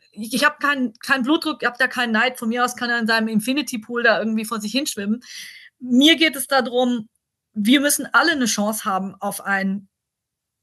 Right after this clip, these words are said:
einigermaßen bezahlbares, ähm, ein einigermaßen sicheres, ähm,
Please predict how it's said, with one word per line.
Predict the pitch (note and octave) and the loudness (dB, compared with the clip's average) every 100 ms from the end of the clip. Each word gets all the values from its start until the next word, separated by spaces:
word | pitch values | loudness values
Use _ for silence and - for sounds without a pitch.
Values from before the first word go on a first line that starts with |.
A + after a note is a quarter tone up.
| - | 2
einigermaßen | A3+ D4 C#4 B3+ A3 G#3+ A#3 B3 G#3+ | 4 4 2 2 2 2 0 0 -2
bezahlbares, | G#3 - A3 C4+ D#4 D4 C#4+ C4+ C4+ - - _ _ _ _ _ _ - | -4 0 2 2 2 0 0 0 -2 -6 -12 _ _ _ _ _ _ 0
ähm, | G3 G#3 G#3 G#3 F#3 _ _ _ _ _ _ _ _ _ _ _ | 4 4 4 4 0 _ _ _ _ _ _ _ _ _ _ _
ein | G3 G#3 G#3 | 0 0 0
einigermaßen | B2 A3 B3+ A3+ G#3 G3+ G3+ A3 G3+ G3 - _ _ _ _ | -2 -2 -2 -2 0 2 0 0 -2 -2 -10 _ _ _ _
sicheres, | F#3+ A3 D4 F4 E4 F4+ - - _ _ _ _ _ _ _ _ - | -2 2 4 4 4 -2 -4 -12 _ _ _ _ _ _ _ _ 0
ähm, | A3 G#3+ A3 G#3+ G#3+ - | 2 4 6 4 2 -6